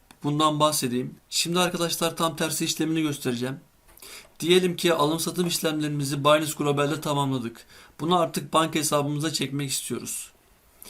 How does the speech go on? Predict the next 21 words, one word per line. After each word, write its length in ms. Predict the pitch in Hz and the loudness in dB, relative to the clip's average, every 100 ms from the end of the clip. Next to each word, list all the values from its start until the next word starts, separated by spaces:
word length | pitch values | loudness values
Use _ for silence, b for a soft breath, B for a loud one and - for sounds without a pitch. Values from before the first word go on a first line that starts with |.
| B B _ - | B B _ -2
Çekme 360 | 156 156 185 | 0 2 4
yazan 300 | 190 180 185 | 6 6 4
kısma 340 | - - 175 170 | 2 0 0 -2
tıklıyoruz. 760 | - 151 160 147 139 - - - | -6 0 0 2 -2 -8 -12 -4
Coin 280 | 170 196 190 | 4 6 6
seç 300 | 190 190 - | 4 2 4
kısmından 1200 | 180 - 165 170 160 - - - 135 156 170 160 | 2 0 0 0 -2 -8 -16 -10 2 2 2 0
U 140 | 160 | 0
S 220 | 151 165 | 2 4
D 120 | 165 160 | 2 4
T'yi 200 | 175 165 | 2 4
seçiyoruz. 680 | 147 - 123 127 - - - _ _ _ _ _ _ _ _ _ _ _ _ _ _ _ _ _ _ _ - - - B B B B B B B - - - - - - - | 0 -2 -4 -6 -8 -14 -18 _ _ _ _ _ _ _ _ _ _ _ _ _ _ _ _ _ _ _ -20 -20 -20 B B B B B B B -20 -20 -20 -20 -20 -20 -10
T 200 | 156 156 | -2 2
R 160 | 180 185 | 4 6
Binance 280 | 190 185 170 | 6 6 2
hesabımıza 540 | 143 151 151 156 160 | 0 0 0 0 0
geliyoruz, 520 | 151 147 156 151 151 | 0 0 0 0 -2
yatırma 380 | 147 143 160 151 | -4 -4 -6 -4
kısmı. 240 | 143 - B B 151 | -4 -4 B B -4
Buradan 300 | 170 185 190 | 2 6 6
yine 440 | 190 190 190 | 6 6 4